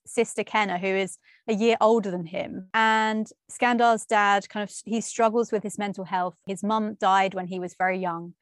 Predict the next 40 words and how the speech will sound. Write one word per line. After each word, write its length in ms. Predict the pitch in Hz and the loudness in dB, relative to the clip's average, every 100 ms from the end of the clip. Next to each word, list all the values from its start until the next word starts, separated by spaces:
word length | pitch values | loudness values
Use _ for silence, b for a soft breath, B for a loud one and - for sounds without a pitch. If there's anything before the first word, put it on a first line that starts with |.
| _ | _
So 180 | - 226 | -4 -4
Skandar 600 | - - 247 247 240 226 | -4 -2 2 4 4 4
and 160 | 208 196 | 4 -4
Kenna, 300 | - 214 190 | -4 -2 -2
his 180 | 185 - | -6 -6
sister, 320 | 196 - 185 | -8 -6 -4
they, 180 | 185 190 | -4 -4
they 120 | 233 | -6
kind 200 | 240 320 | 0 0
of 60 | 330 | 2
look 220 | 262 233 | 0 2
after 680 | 226 247 233 _ 185 175 170 - | 4 4 2 _ -2 0 -2 -2
their 140 | 180 | -2
dad 320 | 185 175 175 | 2 0 0
a 60 | 185 | -2
little 200 | 185 180 | -4 -4
bit 240 | 180 165 | -4 -4
when 140 | 185 180 | -4 -6
he's 260 | 190 185 | -8 -6
not 220 | 196 185 | -6 -6
so 180 | - 190 | -4 -2
well. 420 | 185 185 170 165 _ B B - | 2 2 0 -6 _ B B -4
And 140 | 214 | 0
I, 100 | 208 | 0
and 160 | 214 220 | 0 2
that's 180 | 233 220 | 0 0
kind 240 | - 233 | -2 0
of, 160 | 220 - _ _ - | 0 -4 _ _ 0
that 160 | 226 | 0
feeds 300 | - 254 233 | 2 0 2
into 240 | 240 220 196 | 2 0 -6
Skandar 500 | - 214 208 196 190 | -4 -2 0 -2 -2
being 260 | 196 190 | -4 -6
bullied 340 | 165 254 254 226 | 2 4 4 2
at 120 | 220 | -2
school 400 | - 247 247 226 | -6 -2 2 2
a 100 | 214 | 0
little 240 | 202 - | -2 -6
bit 180 | 202 185 | -4 -4
because 300 | 185 208 - | -4 -12 -14